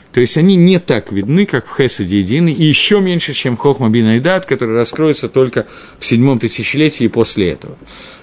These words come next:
Э, Нецах и Год это Хесед и Дин, которые разбавлены. То, то есть это Дин для Хеседа, это Нецах, и Хесед для Дина –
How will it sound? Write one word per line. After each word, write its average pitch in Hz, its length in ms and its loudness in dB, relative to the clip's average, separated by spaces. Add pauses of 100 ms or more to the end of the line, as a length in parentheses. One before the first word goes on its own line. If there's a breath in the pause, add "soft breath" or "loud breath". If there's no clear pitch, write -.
(1120 loud breath)
Э, 135 420 2 (100)
Нецах 175 460 0
и 151 100 4
Год 208 360 0
это 110 460 -2 (220)
Хесед - 560 -2
и 117 100 0
Дин, 226 380 0 (100)
которые 175 440 2
разбавлены. 101 720 -2
То, 139 220 2
то 147 340 -2
есть - 400 -4
это 131 580 0 (200)
Дин 135 520 2
для 156 300 2
Хеседа, 98 520 -6
это 98 240 -2
Нецах, 113 520 -2 (560 loud breath)
и 147 80 2
Хесед 151 580 0
для 175 280 4
Дина – 180 500 -2